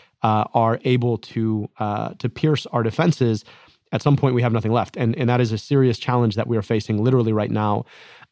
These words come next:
And I really appreciated the, the, the consumer facing point that you made about, um, the potential to actually get these to people directly. Um, you know, I, I, folks may know I ran for,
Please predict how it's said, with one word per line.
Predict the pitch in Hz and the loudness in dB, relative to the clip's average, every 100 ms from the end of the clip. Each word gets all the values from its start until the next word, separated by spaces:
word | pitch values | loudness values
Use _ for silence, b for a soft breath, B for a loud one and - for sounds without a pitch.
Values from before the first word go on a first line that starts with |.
| _ - | _ -6
And | 214 160 165 - | 4 6 4 0
I | 208 214 | -6 2
really | 170 214 190 | 4 6 4
appreciated | 185 160 151 123 | 4 2 2 0
the, | 120 - | -2 -2
the, | 120 - | -4 -4
the | 120 117 - | -4 -6 -2
consumer | 139 - 151 139 | -2 2 2 2
facing | - 117 120 113 | 2 -2 -2 -4
point | 117 107 | -4 -4
that | 107 | -4
you | 113 | -4
made | 110 104 | -2 -4
about, | - 120 113 113 - b b b 123 | -4 -2 0 0 -2 b b b -2
um, | 117 113 | 0 0
the | 131 | -2
potential | 120 131 143 135 127 | -4 0 0 2 0
to | - 120 | 0 -2
actually | - 120 113 107 | -4 -2 -2 -2
get | 123 135 - | -2 -2 0
these | 123 113 | -2 -2
to | - | -6
people | - 117 113 107 107 | -4 -4 -2 -2 -2
directly. | 117 107 120 - 113 127 - - | -4 -2 -2 -4 -10 -12 -10 -2
Um, | 113 113 110 - B B B | 0 2 0 -4 B B B
you | 123 | 2
know, | |
I, | 123 127 - | 4 2 -2
I, | 123 131 233 | -8 -6 -10
folks | - 139 127 | 0 0 2
may | 135 120 | 2 2
know | 117 | 2
I | 107 | 0
ran | 117 117 | 0 0
for, | - 110 107 | -2 -4 -4